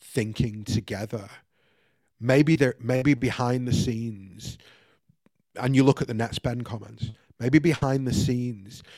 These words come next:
Guardiola has, to some extent,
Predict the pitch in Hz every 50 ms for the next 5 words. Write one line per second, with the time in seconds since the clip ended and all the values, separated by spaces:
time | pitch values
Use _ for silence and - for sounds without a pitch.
0 | - - _ _ _ _ _ - - 120 117 117 127 127 120 123 120 110 110 -
1 | - 131 123 - - - - 143 - - - - 120 127 117 - - - - 117
2 | 107 110 113 113